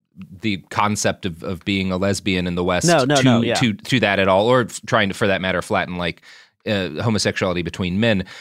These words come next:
Speaker 1: But w-, I am kind of making the point, and I, I, I am not the, the person who, uh, kind of, uh, initially made this point. The scholarly work that I'm kind of basing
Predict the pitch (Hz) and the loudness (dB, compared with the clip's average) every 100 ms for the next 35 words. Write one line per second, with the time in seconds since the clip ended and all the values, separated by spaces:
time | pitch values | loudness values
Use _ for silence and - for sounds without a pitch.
0 | - - 131 147 147 120 135 143 147 151 | -16 0 0 2 -2 2 2 4 2 2
1 | 139 113 120 113 113 101 - - 101 92 | 0 2 2 2 0 0 -2 0 0 0
2 | 107 120 120 143 156 147 147 160 143 135 | 0 0 0 0 0 2 4 4 4 2
3 | - 113 104 107 92 110 - 95 101 95 | 2 0 2 -2 2 2 2 0 2 2
4 | 85 98 - 107 87 - 110 113 110 107 | 0 -4 -2 -2 -2 0 0 2 0 0
5 | 107 92 87 82 82 - 92 87 87 - | 0 2 2 0 -4 -4 -6 -4 -4 0
6 | 120 117 117 107 95 98 92 - 90 90 | 2 4 2 2 2 2 0 0 0 0
7 | 87 90 85 - 92 92 98 85 | 0 -2 -2 0 0 2 0 0